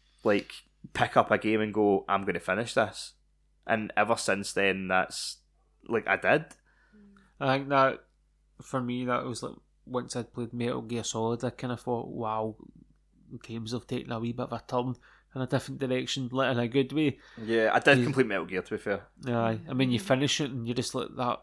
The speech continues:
Speaker 2: that was an incredible experience." You know what
Speaker 1: Oh,
Speaker 2: I mean?
Speaker 1: aye.
Speaker 2: Like, with the story and stuff like that. You just,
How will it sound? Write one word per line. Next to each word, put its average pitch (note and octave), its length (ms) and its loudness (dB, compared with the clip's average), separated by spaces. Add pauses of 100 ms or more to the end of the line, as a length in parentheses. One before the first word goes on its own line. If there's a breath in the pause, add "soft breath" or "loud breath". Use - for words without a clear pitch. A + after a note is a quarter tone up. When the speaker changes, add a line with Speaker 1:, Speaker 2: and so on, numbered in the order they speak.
(160)
Speaker 2:
that A#2+ 180 -6
was B2 140 -6
an G#2+ 140 -6
incredible A2+ 580 -8
experience." A#2+ 640 -6
You C3 60 -4
know F#2+ 140 0
what B2 60 -2
Speaker 1:
Oh, B2+ 40 -2
Speaker 2:
I B2 80 -4
mean? A#2+ 60 -2
Speaker 1:
aye. A#2+ 80 -2
Speaker 2:
Like, - 200 -16
with B2 120 -2
the A#2+ 60 -4
story B2 380 0
and C#3+ 100 -4
stuff - 260 -8
like C#3 260 0
that. C#3+ 60 -6
You B2+ 80 2
just, - 380 -2